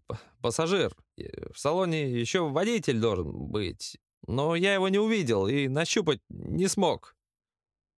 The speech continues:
С сиреной подлетела машина Г Б Д Д. Дима сразу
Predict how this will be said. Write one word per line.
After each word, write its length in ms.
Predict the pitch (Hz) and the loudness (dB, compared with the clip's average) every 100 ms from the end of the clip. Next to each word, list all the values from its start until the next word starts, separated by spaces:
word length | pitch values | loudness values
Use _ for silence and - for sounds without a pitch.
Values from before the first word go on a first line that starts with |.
| _ | _
С 80 | - | -8
сиреной 420 | - 76 127 147 | -4 0 0 0
подлетела 480 | 143 151 143 135 135 | 0 0 0 2 0
машина 380 | 131 120 107 107 | 0 0 0 0
Г 120 | 107 | 0
Б 80 | 101 | 2
Д 120 | 110 | 2
Д. 340 | 85 67 58 - _ _ _ _ | 0 -2 -4 -12 _ _ _ _
Дима 420 | 82 87 147 185 | -2 0 2 2
сразу 560 | 170 147 147 143 151 | 2 2 2 2 0